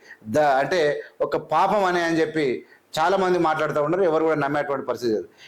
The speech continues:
ఇలా బీజేపీ ఇంతకు మొదలు ఏవిఎన్ రెడ్డిని గెలిపించారు. ఏవిఎన్ రెడ్డి గన్మెన్లు తీసుకొని మేము ఓనాడు పని మీద పోయినాం. స్కూల్ ఉంది ఆయనకు. ఇలా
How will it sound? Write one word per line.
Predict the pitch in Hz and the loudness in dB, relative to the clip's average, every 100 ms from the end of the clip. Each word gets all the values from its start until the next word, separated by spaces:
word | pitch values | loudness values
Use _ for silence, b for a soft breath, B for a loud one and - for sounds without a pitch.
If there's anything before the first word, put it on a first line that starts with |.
| B | B
ఇలా | 139 202 226 | 0 4 2
బీజేపీ | - 170 220 226 226 | 2 2 2 2 2
ఇంతకు | 214 180 196 | 2 0 0
మొదలు | 196 190 180 202 - - _ b b b | 2 2 2 0 -6 -18 _ b b b
ఏవిఎన్ | 147 208 233 220 | 2 4 4 2
రెడ్డిని | 196 185 214 | 2 0 0
గెలిపించారు. | 190 151 170 147 98 - | 0 0 0 -2 -4 -2
ఏవిఎన్ | 156 220 247 233 | 2 2 4 2
రెడ్డి | 220 208 | 2 0
గన్మెన్లు | 180 196 208 196 | 0 2 2 2
తీసుకొని | 180 180 202 | 2 2 0
మేము | 185 196 196 | 2 2 2
ఓనాడు | 180 180 | 2 0
పని | 185 170 165 | 0 -2 0
మీద | 180 | 2
పోయినాం. | 180 139 104 - | 2 0 -4 -6
స్కూల్ | - 240 240 | 0 2 2
ఉంది | 208 | 2
ఆయనకు. | 156 - - | 0 -4 -2
ఇలా | 175 180 | 2 2